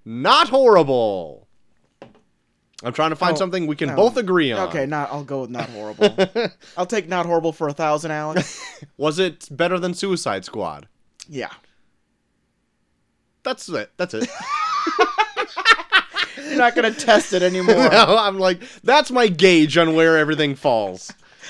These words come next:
Speaker 2: I can see you're, like, thinking of, was it better? No, wait, no.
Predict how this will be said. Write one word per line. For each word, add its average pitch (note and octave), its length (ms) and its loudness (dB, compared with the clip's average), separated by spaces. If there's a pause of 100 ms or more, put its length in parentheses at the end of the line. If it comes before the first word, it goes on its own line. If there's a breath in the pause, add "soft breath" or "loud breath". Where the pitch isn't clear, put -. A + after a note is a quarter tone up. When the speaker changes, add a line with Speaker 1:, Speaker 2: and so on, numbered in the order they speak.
(320 loud breath)
Speaker 2:
I G#3+ 80 -6
can G#3+ 160 -4
see G#3+ 200 -8
you're, G3+ 120 0
like, G3 200 2
thinking F#3 320 -2
of, D#3 140 -2
was F3 200 0
it E3+ 80 -4
better? F#3 240 2
No, E3 180 -12
wait, D#3 220 -10
no. B2+ 320 -12